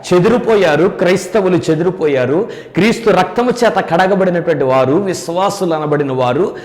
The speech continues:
దేవుని పిల్లలు అనబడినటువంటి వారు చాలామంది వివిధ స్థలాలకి చెదిరిపోయారు. అలా చెదిరిపోయినటువంటి ఈ యొక్క విశ్వాసులందరినీ కూడా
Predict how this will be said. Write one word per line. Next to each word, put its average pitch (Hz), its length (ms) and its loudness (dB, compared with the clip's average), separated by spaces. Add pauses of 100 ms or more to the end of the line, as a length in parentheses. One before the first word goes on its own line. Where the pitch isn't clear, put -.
(180)
దేవుని 226 460 4
పిల్లలు 214 580 4
అనబడినటువంటి 170 720 0
వారు 143 200 0 (180)
చాలామంది 160 720 2 (220)
వివిధ 160 300 2
స్థలాలకి 147 640 0
చెదిరిపోయారు. 139 760 2 (280)
అలా 240 260 4 (200)
చెదిరిపోయినటువంటి 233 880 2
ఈ 190 220 0
యొక్క 196 220 0
విశ్వాసులందరినీ 190 1300 0
కూడా 143 480 -4